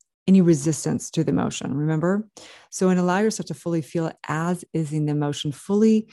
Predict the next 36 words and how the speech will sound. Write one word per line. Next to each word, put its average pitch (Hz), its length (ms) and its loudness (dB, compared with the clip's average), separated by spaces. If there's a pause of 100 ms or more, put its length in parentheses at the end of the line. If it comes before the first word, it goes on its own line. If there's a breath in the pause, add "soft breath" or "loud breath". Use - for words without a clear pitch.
(360 soft breath)
expressing 160 540 -2
it. - 140 -2
And 160 160 -2
one 190 200 0
thing 220 160 2
we're 156 140 0
not 160 440 -2
taught - 280 -6
in - 60 -8
our 147 140 -4
culture 156 640 -2 (480)
is 180 200 2
to - 120 -6
feel 185 420 2
emotion 156 720 0 (220)
without 156 380 -2
putting 156 340 -2
meaning 208 320 2
around - 320 -6
it. - 160 -10 (520)
And 165 120 -2
it's 170 180 -6 (140)
actually 202 600 2
really 180 340 2
can 185 140 0
be 165 100 2
very 160 220 0
challenging. 160 500 -4
As 151 160 -6
a 156 40 -4
coach, 170 440 -2 (300 soft breath)
you 170 60 -2
have 156 60 -4
to 160 120 -2
really 185 600 2 (920 soft breath)
step - 480 -2